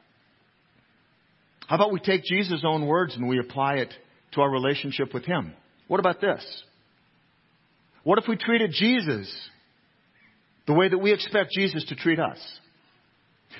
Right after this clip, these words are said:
What if we give Jesus the time, the respect, the conversation?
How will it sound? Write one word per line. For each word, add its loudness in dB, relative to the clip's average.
What 4
if 0
we 2
give 4
Jesus 0
the -2
time, 2
the 2
respect, 0
the 2
conversation? 0